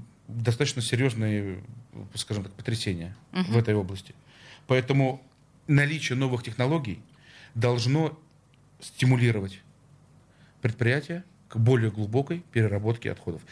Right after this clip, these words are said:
Speaker 1: и к более глубокой сортировке. Потому что, например, ну, если уж совсем прям углубляться, э, в детали, э, черный пластик, так называемая черная пленка, она никому не нужна,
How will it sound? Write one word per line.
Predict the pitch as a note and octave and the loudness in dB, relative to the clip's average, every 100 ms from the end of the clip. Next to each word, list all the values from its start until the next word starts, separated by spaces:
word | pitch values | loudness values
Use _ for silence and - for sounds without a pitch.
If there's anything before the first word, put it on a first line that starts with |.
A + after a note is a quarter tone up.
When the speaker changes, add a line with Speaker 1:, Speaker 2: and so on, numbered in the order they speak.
| - | -6
Speaker 1:
и | - | 0
к | A#2+ | 4
более | A#2+ D#3 B2+ | 4 4 2
глубокой | A2+ A#2 - | 2 2 0
сортировке. | G#2+ - G#2 F#2 - - _ - - - | -6 -4 -4 -6 -12 -20 _ -20 -20 -6
Потому | A#2+ C3+ C3+ | -2 2 0
что, | - A#2+ - - | 0 -2 -4 -4
например, | B2 A2+ B2+ C3 A2+ - - | -2 0 2 2 2 -4 -4
ну, | A2 | 0
если | B2 B2 | 2 2
уж | A#2+ A2+ | 2 2
совсем | B2 A2+ - A#2 A2+ G#2 | 0 0 0 2 2 0
прям | G#2 G2 | -2 -2
углубляться, | G2 A2 G#2+ A2+ F#2+ - F2 E2+ - - - - - | 0 0 4 2 2 -4 -6 -6 -10 -20 -20 -20 -8
э, | G2 G2+ | -2 -2
в | G2 | -2
детали, | G#2 A2+ D3 D3+ G2+ - - _ - | 0 2 2 2 -2 -6 -18 _ -4
э, | A2 G2+ | -2 0
черный | F#2+ C#3 A#2+ A#2+ | 0 0 2 0
пластик, | C3 D#3 - - - | 2 0 0 -10 -18
так | - | -4
называемая | G#2+ G#2+ G#2 G2+ | -2 0 0 -2
черная | F#2+ G#2+ G#2 | 0 0 0
пленка, | G2 F#2+ - | -2 -4 -2
она | F#2+ | 2
никому | A2+ A2 A2 | 4 4 4
не | A2 | 4
нужна, | A2 G#2 F#2+ | 2 -2 -6